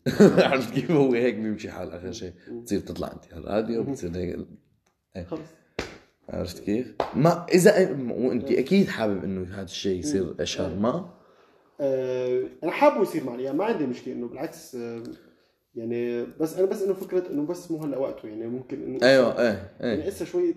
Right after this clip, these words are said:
Speaker 2: إني، إني أنا أتطور أصلًا، يعني يصير إنه عندي ثقافة كافية إنه إذا انسألت على الشيء اللي عم بعمله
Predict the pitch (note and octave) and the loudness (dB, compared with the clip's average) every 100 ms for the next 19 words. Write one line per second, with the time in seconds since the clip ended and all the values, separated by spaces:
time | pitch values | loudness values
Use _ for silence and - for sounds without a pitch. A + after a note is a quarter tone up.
0 | D#3+ D3 C3+ C3+ B2 C3+ C3 F3+ - F3+ | -2 -2 -2 -4 -6 -8 -4 -4 -4 -8
1 | - - D#3 C3+ - - A#2 B2 C3 C3 | -8 -2 0 0 -4 -8 -6 -2 -2 0
2 | F3 E3 D#3 C#3 - - _ C3 F3 E3 | 2 2 2 -2 -10 -20 _ -6 -2 0
3 | D#3 D#3+ - E3 D#3 D3 D3+ D3+ C#3+ C3 | -2 -6 -6 -6 -4 -2 -2 -2 -4 -4
4 | C3 C#3+ C#3+ C#3+ E3 D3+ B2 - E3 C#3+ | -4 -4 -6 -6 -6 -6 -10 -4 -2 -2
5 | B2+ B2+ C3 C3+ C3+ | -2 -2 0 -2 -2